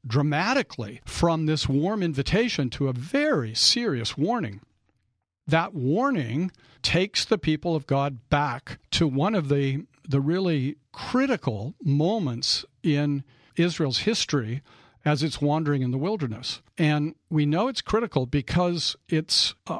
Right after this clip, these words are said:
a moment that's referred to over and over again in the Old Testament and referred to in the New Testament.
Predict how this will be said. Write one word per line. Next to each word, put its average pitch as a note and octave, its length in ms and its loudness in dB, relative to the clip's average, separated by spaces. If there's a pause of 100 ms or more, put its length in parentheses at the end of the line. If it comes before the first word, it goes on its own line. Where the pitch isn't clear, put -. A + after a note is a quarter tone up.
(100)
a E3 80 4
moment F#3+ 340 0
that's - 200 0
referred F3 340 0
to - 240 0
over F3+ 280 2
and F#3 100 -2
over D3 240 0
again C3+ 280 0
in D#3+ 180 2
the F3 100 2
Old D3 180 -2
Testament - 440 0
and F3 180 0
referred C#3+ 340 0
to E3+ 100 2
in D3+ 100 2
the D3+ 80 2
New A3+ 160 0
Testament. A#2+ 520 -6